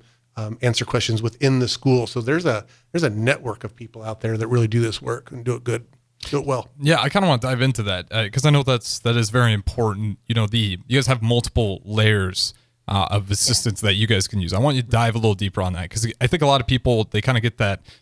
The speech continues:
Speaker 2: fear, anxiousness, thinking like, "Man, once I'm in this, I gotta see it out. I'm on my own here."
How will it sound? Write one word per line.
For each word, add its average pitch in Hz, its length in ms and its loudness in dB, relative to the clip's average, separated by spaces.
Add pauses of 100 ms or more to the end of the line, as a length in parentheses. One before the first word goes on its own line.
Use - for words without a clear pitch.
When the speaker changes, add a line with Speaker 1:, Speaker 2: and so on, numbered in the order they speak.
(280)
Speaker 2:
fear, 127 480 4
anxiousness, 123 680 -4
thinking 117 360 -2
like, 98 240 -4
"Man, 107 240 -2
once 110 220 -2
I'm 107 160 -4
in 113 160 -2
this, 98 340 -4 (540)
I 110 100 -4
gotta 110 160 -2
see 117 220 -2
it 107 80 -2
out. 110 180 -2
I'm 104 100 -4
on 101 120 -2
my 98 180 -2
own 107 220 0
here." 92 320 -6